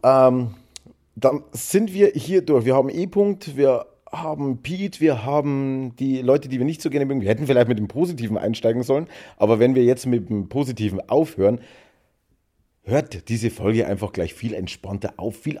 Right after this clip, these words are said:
angenehmer, viel besser. Insofern haben wir es eigentlich richtig gemacht. Und, äh, jeder, der sich noch denkt, „Ja, jetzt hatet ihr aber ganz schön ab“, ich denke, ihr seid jetzt auch, äh, beruhigter, weil das Ganze ja doch noch eine schöne Wendung nahm. Und auch wir sind nur Menschen.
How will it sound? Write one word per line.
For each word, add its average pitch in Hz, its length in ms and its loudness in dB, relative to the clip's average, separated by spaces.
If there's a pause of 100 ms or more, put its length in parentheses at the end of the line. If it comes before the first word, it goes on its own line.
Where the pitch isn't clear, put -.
angenehmer, 120 460 -2
viel 117 180 -6
besser. 95 520 -2
Insofern 104 420 0
haben 101 180 0
wir 101 60 0
es 87 80 -4
eigentlich 98 300 -6
richtig 117 300 -10
gemacht. 110 340 -2 (420)
Und, 113 420 4
äh, 101 400 4 (160)
jeder, 107 220 0
der 101 120 -2
sich 98 140 -4
noch 95 100 -4
denkt, 85 220 -6
„Ja, 85 100 4
jetzt 80 220 0
hatet 92 260 0
ihr 90 80 2
aber 85 140 0
ganz 90 180 -2
schön 80 100 -8
ab“, 196 180 -2 (560)
ich - 120 -20 (140)
denke, 85 240 -6
ihr 73 160 -8
seid 76 200 -8
jetzt 73 120 -14
auch, - 260 -10
äh, 76 260 -6
beruhigter, 92 580 0
weil 80 160 -6
das 85 160 -10
Ganze 90 220 -4
ja 90 100 0
doch 98 160 0
noch 101 100 -2
eine 92 160 -2
schöne 101 220 -4
Wendung 131 240 2
nahm. 123 220 2 (760)
Und 101 340 -2
auch 85 160 -4
wir 85 80 -4
sind 76 180 -10
nur 73 80 -12
Menschen. 78 480 -10